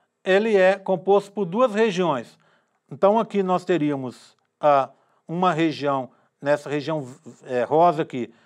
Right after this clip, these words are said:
nós temos representados um pedaço do miométrio, ou seja, o músculo liso do útero, e daqui pra frente,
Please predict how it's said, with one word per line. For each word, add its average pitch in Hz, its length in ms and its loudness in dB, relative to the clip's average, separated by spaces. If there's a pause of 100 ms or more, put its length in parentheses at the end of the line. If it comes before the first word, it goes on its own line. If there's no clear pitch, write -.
(160)
nós 143 180 -4
temos 156 240 -10
representados 139 880 -2 (300)
um 139 120 -12
pedaço 135 540 0
do 123 120 -6
miométrio, 160 580 0
ou 147 60 -2
seja, 135 260 -8
o - 20 -8
músculo 175 480 -2
liso 135 380 -2
do 131 140 -6
útero, 208 360 -2 (340)
e 208 180 -2
daqui 190 640 0 (320)
pra 151 180 4
frente, 214 580 -2